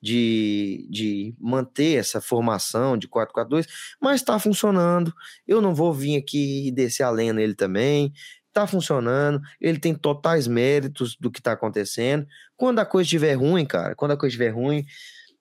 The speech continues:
e eu já falei, "Olha, esse time do Vila pode melhorar, talvez ali, tira o Neto Pessoa que não tá, não tá, é, fazendo gols, não tá construindo tanto no ataque, mas é um cara que briga bastante, mas vamos tentar uma coisa diferente, colocar o Naninho no meio,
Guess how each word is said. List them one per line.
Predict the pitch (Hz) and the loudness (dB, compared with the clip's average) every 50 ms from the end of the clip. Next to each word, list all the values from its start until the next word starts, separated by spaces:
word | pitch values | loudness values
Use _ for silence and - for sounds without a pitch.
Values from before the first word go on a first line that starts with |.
| _ _ - | _ _ 0
e | 135 131 131 | 2 4 4
eu | 135 131 | 4 4
já | 120 131 127 | 2 2 2
falei, | - 151 135 139 | 2 2 4 4
"Olha, | 143 143 123 110 | 4 4 4 2
esse | 110 - - 110 101 - | 2 0 -2 -6 -8 -6
time | - - 117 110 | -4 -2 -2 0
do | 107 | 0
Vila | 107 113 117 | 0 0 0
pode | 113 - 120 120 | 0 0 0 0
melhorar, | 127 139 156 175 165 139 131 143 151 143 113 - | 0 0 2 2 2 2 2 0 0 -2 -2 -2
talvez | - 104 107 98 107 123 127 120 | -4 -4 -2 0 -2 -2 -2 -2
ali, | 117 104 107 127 135 127 - - - _ _ _ | -2 -2 0 -2 -2 -4 -6 -12 -20 _ _ _
tira | - - 165 160 | -2 -2 0 2
o | 165 | 2
Neto | 156 139 143 - | 0 0 0 0
Pessoa | 143 131 - - 139 | -2 -2 0 0 0
que | 120 131 | 0 0
não | 123 123 | -2 0
tá, | - 131 127 120 113 104 98 95 | 0 0 0 2 2 0 0 0
não | 104 107 | -2 -4
tá, | 95 - 110 107 107 101 92 90 90 - - - - - _ _ _ | -4 -2 -2 0 0 0 0 -2 -4 -6 -10 -12 -14 -16 _ _ _
é, | 110 107 101 98 95 92 92 90 87 85 85 - - | 0 0 2 2 0 0 0 0 -2 -2 -4 -6 -8
fazendo | - - 151 131 127 127 123 104 | -4 -2 0 0 0 0 0 0
gols, | 87 107 139 151 147 131 117 104 - - - - - - - - _ | 2 2 2 4 4 2 2 0 -4 -8 -14 -20 -20 -20 -20 -8 _
não | 147 143 | -4 -2
tá | 143 147 135 | 0 -2 -2
construindo | - - 135 123 - 123 123 117 107 - | 0 -2 -2 -2 0 -2 -2 -2 0 0
tanto | - 117 107 95 | 0 -2 0 0
no | 101 98 | -2 -4
ataque, | 95 - - 113 127 143 143 143 - - - - - _ - | -4 -2 -2 0 0 0 -2 -4 -8 -16 -20 -20 -20 _ -4
mas | 208 202 202 | 0 0 0
é | |
um | 202 190 | 0 0
cara | - 185 175 | 0 -2 -2
que | - - 156 | -2 -4 -4
briga | 143 143 156 175 151 151 | 0 0 2 2 2 2
bastante, | 135 110 101 - - 180 185 180 147 - - - - _ _ _ _ | 0 0 -2 -2 -2 -2 -2 -2 -2 -6 -10 -18 -20 _ _ _ _
mas | - 202 208 190 - - - | -2 -2 0 -2 -4 -6 -8
vamos | 139 127 170 208 214 | -4 -2 -2 0 0
tentar | 202 202 170 - 180 | 0 -2 0 0 0
uma | 170 165 | 0 0
coisa | - 170 160 147 | 0 0 0 -2
diferente, | - - 123 107 104 117 143 160 156 143 120 - - - - - - _ | -2 -2 -2 0 0 2 2 2 2 0 -2 -4 -8 -14 -18 -20 -20 _
colocar | _ - 151 147 143 143 151 151 | _ -2 0 0 0 0 0 0
o | 147 | 2
Naninho | 139 135 131 127 127 | 2 2 2 0 0
no | 127 120 | 0 0
meio, | 107 101 104 117 135 143 151 147 143 135 117 | 0 2 2 4 4 4 4 4 4 2 0